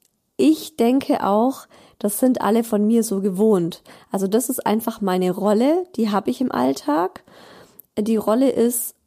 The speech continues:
um Isa muss man sich nicht kümmern, um Isa muss man sich keine Sorgen machen. Es läuft schon bei der. Und wie ihr vielleicht jetzt auch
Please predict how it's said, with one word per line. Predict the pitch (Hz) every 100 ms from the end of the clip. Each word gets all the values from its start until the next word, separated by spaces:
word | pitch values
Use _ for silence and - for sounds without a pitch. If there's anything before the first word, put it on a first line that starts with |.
| -
um | 214
Isa | 220 233 220
muss | 214 214 220
man | 208
sich | 233 -
nicht | 190 -
kümmern, | - 233 262 285 285
um | 208 196
Isa | 214 214
muss | 202 196 -
man | 185
sich | 185
keine | - 196 175 170
Sorgen | - 185 226 240
machen. | 233 - 277 285 - - - _ _ _
Es | - -
läuft | 226 208 -
schon | - 170
bei | 175 202
der. | - 196 - 196 185 _ _ - 320 311 - -
Und | 226
wie | 233 262
ihr | 214
vielleicht | 254 220 226
jetzt | 202 185
auch | 175